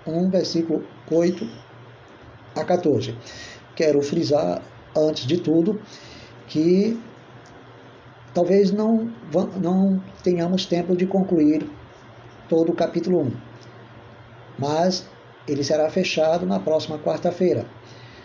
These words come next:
Só entraremos no capítulo dois depois de esmiuçar o capítulo um.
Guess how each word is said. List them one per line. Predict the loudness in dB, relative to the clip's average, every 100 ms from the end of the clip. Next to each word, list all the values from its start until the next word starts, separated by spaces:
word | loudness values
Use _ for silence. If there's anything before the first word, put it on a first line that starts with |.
| -18
Só | 0 0
entraremos | 2 2 4 4 2
no | 0
capítulo | -2 -2 0 0
dois | 2 4 4 2
depois | 2 2 0
de | 2
esmiuçar | 2 4 4 2 0 0 0 -2 -8 -20 -20 -20 -20 -20 -20 -16
o | -12
capítulo | -4 -2 0 2 2
um. | 2